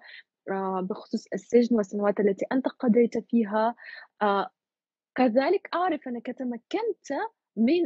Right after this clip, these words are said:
الخروج من المق-، من المأزق، وعندك الكثير من الكتب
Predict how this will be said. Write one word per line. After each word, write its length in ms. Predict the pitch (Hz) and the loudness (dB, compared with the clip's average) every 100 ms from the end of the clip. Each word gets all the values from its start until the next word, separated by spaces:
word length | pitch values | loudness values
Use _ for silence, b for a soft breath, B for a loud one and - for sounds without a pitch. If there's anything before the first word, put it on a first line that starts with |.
| - - | -2 -4
الخروج 920 | 269 - _ - 262 247 294 320 302 | -4 -6 _ -6 -2 0 0 -2 -6
من 120 | 269 | -6
المق-، 380 | 220 196 - - 214 | -6 -8 -14 -10 -2
من 240 | 226 233 | -2 0
المأزق، 600 | 208 202 - 196 254 - | -2 -4 -8 -12 -10 -2
وعندك 840 | 208 214 214 - - - 285 277 277 | 2 2 2 -4 -10 0 2 2 -2
الكثير 380 | 254 240 302 | -4 -4 -2
من 160 | 302 294 | 0 -2
الكتب 540 | 254 - 285 - 262 | -4 -2 -2 0 0